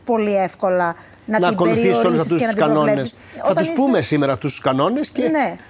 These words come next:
Speaker 1: όταν είσαι στο εξωτερικό σε ένα ταξίδι δεν είναι τόσο απλό.
Speaker 2: Αυτό που λέει έχει μεγάλη σημασία και θέλω να ρωτήσω αρχικά τι είναι ουρολίμωξη, για να τα πάρουμε από την αρχή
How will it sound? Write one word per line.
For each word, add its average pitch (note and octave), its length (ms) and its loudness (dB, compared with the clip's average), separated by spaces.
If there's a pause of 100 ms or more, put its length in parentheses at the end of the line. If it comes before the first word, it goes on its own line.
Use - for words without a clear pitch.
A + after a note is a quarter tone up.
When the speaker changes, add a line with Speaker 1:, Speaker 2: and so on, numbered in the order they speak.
(120)
Speaker 1:
όταν B3 240 -2
είσαι C#4 80 0
στο C4 100 -6
εξωτερικό C4 320 -6
σε C4 60 -4
ένα C#4 100 -4
ταξίδι C4+ 280 -6
δεν D4 120 -2
είναι D4+ 120 -4
τόσο A3 320 -4
απλό. F#3 420 -4 (460)
Speaker 2:
Αυτό - 280 -2
που - 140 -4
λέει F#3 340 2
έχει G3+ 400 -2
μεγάλη F3 260 0
σημασία C#3+ 340 -2
και C#3+ 120 -6
θέλω G#3+ 160 0
να G#3+ 300 0
ρωτήσω G3 440 -2
αρχικά D#3 460 -2
τι - 160 -6
είναι A#3+ 140 0
ουρολίμωξη, F3+ 520 0
για C#3 80 -4
να C3+ 60 -2
τα C#3 60 -2
πάρουμε G3 180 0
από F3 100 -4
την D3 80 -2
αρχή F#3+ 340 -4